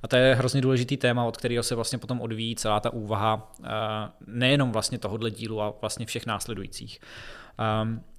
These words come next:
to prostředí, eh, našeho oboru, a když teda budu mluvit o našem oboru, tak pro mě to znamená marketing, kreativa, design, strategie, možná nějaký obsahový marketing, výkonnostní marketing,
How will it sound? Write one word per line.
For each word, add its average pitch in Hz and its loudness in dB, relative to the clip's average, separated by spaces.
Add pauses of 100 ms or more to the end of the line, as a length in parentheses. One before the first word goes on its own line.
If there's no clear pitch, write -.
(280)
to 131 8
prostředí, 139 0
eh, 107 -2
našeho 110 0
oboru, 104 2
a 107 4
když - -2
teda 101 -2
budu 92 -6
mluvit 98 -4
o 101 -6
našem 104 -2
oboru, 123 0
tak - -4
pro - -6
mě 101 -2
to 104 -4
znamená 95 -2 (100)
marketing, 120 -2 (360)
kreativa, 104 0 (280)
design, 92 -2 (340)
strategie, 92 -6 (720)
možná 98 -2
nějaký 90 -6 (220)
obsahový 98 -2
marketing, 92 -8
výkonnostní 110 -4
marketing, 98 -6